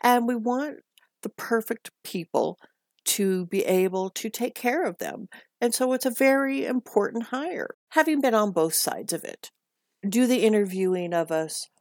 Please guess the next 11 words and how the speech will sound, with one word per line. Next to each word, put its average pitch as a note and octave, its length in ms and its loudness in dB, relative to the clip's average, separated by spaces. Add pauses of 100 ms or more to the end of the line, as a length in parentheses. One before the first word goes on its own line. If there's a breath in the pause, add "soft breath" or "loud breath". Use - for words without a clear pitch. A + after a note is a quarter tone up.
(120)
way F3+ 480 8
before E3 360 4
you C#3+ 160 0
need A2+ 240 -8
us. - 360 -2 (580)
Start - 480 0
way A#3+ 220 6
ahead F#3 320 0
of F3 100 -2
time. C3 320 -8
Now, F#3 160 -6